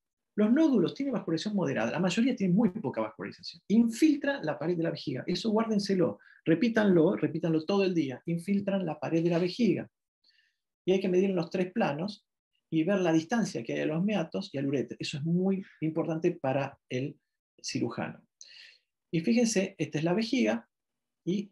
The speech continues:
infiltra toda la pared. Esta es una imagen de un trabajo, son lesiones redondeadas, con o sin áreas quísticas, no tienen característica especial.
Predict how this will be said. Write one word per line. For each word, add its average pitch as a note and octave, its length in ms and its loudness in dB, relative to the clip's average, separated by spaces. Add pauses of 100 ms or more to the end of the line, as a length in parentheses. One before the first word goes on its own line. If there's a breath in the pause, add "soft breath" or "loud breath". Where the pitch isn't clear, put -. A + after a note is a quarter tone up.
(120)
infiltra A#3 600 -2
toda G3+ 300 2
la A2+ 120 0
pared. A2+ 320 -4
Esta C#3+ 180 -10
es C3+ 100 -10
una C#3+ 80 -6
imagen C3+ 240 -8
de C#3 80 -6
un C#3 60 -10
trabajo, G#3+ 400 -2
son D#3 160 -6
lesiones D3+ 300 -6
redondeadas, A3+ 560 0
con F#3 200 0
o E3+ 40 -2
sin F#3 320 -2
áreas D3 280 -2
quísticas, E3+ 640 -2
no F3+ 120 -2
tienen F#3 200 -2
característica B2 500 -6
especial. G3+ 500 -2